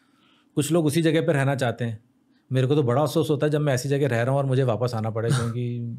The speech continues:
Speaker 1: मेरे लिए बड़ा हार्ट ब्रेकिंग टाइप वो कहानी होती है, क्योंकि वो चीज़ें कहीं नहीं हैं। और,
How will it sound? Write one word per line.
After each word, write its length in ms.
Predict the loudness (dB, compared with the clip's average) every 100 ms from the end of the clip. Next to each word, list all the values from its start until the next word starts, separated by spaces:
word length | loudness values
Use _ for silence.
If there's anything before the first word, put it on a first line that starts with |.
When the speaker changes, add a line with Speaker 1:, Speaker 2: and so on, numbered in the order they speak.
| -12
Speaker 1:
मेरे 320 | -8 -4 -2
लिए 140 | 0
बड़ा 520 | 0 2 2 2 0 -2
हार्ट 200 | -2 -2
ब्रेकिंग 340 | -2 -2 -2
टाइप 160 | -2 -2
वो 100 | -4
कहानी 260 | -4 -4
होती 160 | -6 -6
है, 60 |
क्योंकि 320 | -6 -4 -6 -10 -20 -20 -4
वो 80 | -2
चीज़ें 240 | 0 0
कहीं 260 | 0 0 0
नहीं 220 | 2 2
हैं। 140 | 0
और, 240 | -2 -6